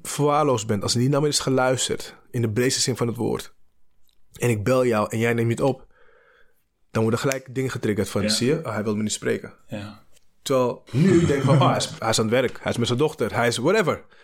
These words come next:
Speaker 1: Hij heeft even geen zin om op te nemen."
Speaker 2: Hmm.
Speaker 1: Maar als ik, als dat mijn achtergrond is,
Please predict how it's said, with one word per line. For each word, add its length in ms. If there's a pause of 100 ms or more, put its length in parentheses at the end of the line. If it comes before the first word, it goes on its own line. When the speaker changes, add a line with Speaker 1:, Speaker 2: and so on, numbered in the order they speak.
Speaker 1:
Hij 160
heeft 180
even 160
geen 80
zin 140
om 60
op 140
te 60
nemen." 360
Speaker 2:
Hmm. 380 (560)
Speaker 1:
Maar 140
als 160
ik, 320 (380)
als 200
dat 120
mijn 120
achtergrond 460
is, 460